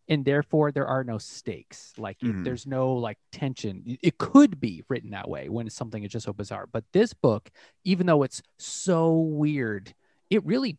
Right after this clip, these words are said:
Speaker 1: didn't feel that way to me, at least. I don't know about you guys. In this particular scene, when Johnny Walker says, "I need you to kill me,"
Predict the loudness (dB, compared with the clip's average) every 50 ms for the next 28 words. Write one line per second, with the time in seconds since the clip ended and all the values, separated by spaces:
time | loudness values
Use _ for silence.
0 | 0 0 0 2 -2 -6 -6 _ 0 0 0 -2 -4 -6 -6 -4 -4 -4 -4 -6
1 | -10 -10 -10 -10 -8 -6 -6 -6 -6 -6 -10 -12 -14 -10 -10 -8 -8 -8 -8 -10
2 | -10 -12 -12 -16 -18 -18 _ _ -4 -4 -2 -2 -4 -4 -6 -6 -4 -4 -2 -2
3 | -2 -4 -6 -8 -10 -12 -14 _ _ -20 _ _ _ -4 -2 0 -2 -2 -2 -2
4 | -4 -4 -2 -6 -4 -2 -2 0 -2 -2 -2 -2 -2 -2 -2 -2 -2 -4 -6 -6
5 | -4 -6 -6 -6 -6 -4 0 2 2 2 2 0 -4 -4 -2 -2 -2 -2 -4 -6
6 | -10 -16 -20 -20 _ _ _ _ -2 0 0 0 0 -2 -2 -4 -4 -4 -4 -2
7 | 0 2 2 2 0 _ -2 -4 -4 -4 -10 0 4 6 6 6 6 4 0 0
8 | 0 0 -2 -4